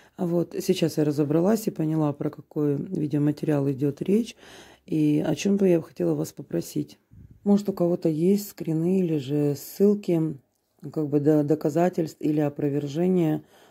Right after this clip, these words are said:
вот этого слуха, который сейчас создался около меня. И так я посмотрела у робота Федора. На этом канале нету ссылки на «Категорический императив»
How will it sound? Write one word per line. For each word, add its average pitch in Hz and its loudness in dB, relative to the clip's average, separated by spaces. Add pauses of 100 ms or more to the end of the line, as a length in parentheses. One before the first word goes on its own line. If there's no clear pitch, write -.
(160)
вот 147 -2
этого 139 -2
слуха, 175 -4
который 151 -4
сейчас 156 -4
создался 147 -2
около 143 -4
меня. 135 -4 (840)
И 139 -2
так 175 -2
я 185 2
посмотрела 156 -2
у 143 -2
робота 143 0
Федора. 208 0 (580)
На 156 0
этом 151 -4
канале 151 0
нету 151 0
ссылки 147 -6
на 143 -2
«Категорический 147 -2
императив» 151 -2